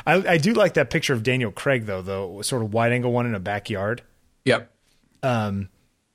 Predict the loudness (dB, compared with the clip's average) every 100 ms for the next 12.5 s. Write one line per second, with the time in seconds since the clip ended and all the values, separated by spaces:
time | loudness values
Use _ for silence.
0 | _ _ _ _ _ _ -2 -2 2 0
1 | 2 2 4 2 0 -4 -2 -2 0 2
2 | 2 0 -4 -6 -2 0 -2 -2 -6 -8
3 | -10 -10 -10 -12 -12 -12 -12 -8 -8 -10
4 | -12 -12 -10 -2 2 2 0 -14 -20 _
5 | -2 0 0 -2 0 2 2 4 2 2
6 | 2 2 2 -4 -8 -2 -2 0 -2 -6
7 | -6 -4 -4 -6 -6 -8 -6 -10 -8 -8
8 | -10 -12 -16 _ _ 0 2 2 0 -6
9 | -6 -8 -10 _ _ _ _ _ _ _
10 | _ -8 -6 -6 -10 _ _ _ _ _
11 | _ -4 2 4 4 4 4 4 4 2
12 | 4 4 4 0